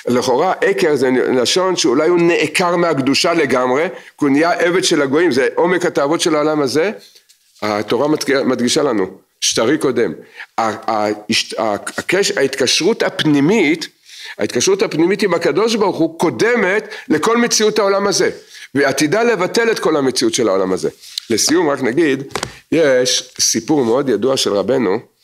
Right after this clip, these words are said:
שרבנו סיפר את המשל, הסוח-, ה-, היה-, זה נקרא היין ההונגרי. פעם סוחר גדול נסע עם המשרת שלו בדרך, ואמר לו, "מכיוון שאנחנו נוסעים בדרך ארוכה, ויש איתי יין הונגרי,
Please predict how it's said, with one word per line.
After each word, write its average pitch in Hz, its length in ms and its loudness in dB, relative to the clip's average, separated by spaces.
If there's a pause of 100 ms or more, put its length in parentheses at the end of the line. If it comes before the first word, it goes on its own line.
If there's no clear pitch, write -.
(320)
שרבנו 127 360 -2
סיפר 135 320 0
את 127 120 -2
המשל, 110 580 0 (540)
הסוח-, - 520 -2
ה-, 98 720 0 (300)
היה-, 110 240 0
זה 107 140 -2
נקרא 117 240 -2
היין 120 300 2
ההונגרי. 101 440 0 (680)
פעם 156 240 -2
סוחר 151 380 0
גדול 127 580 0 (560)
נסע 104 320 0
עם 139 200 2
המשרת 104 580 0
שלו 110 240 0
בדרך, 95 560 0 (480)
ואמר 127 220 0
לו, 151 100 0
"מכיוון 135 280 0
שאנחנו 127 260 -2
נוסעים 131 280 0
בדרך 131 360 0
ארוכה, 151 500 -2 (500)
ויש 131 260 0
איתי 151 160 0
יין 151 300 2
הונגרי, 156 580 2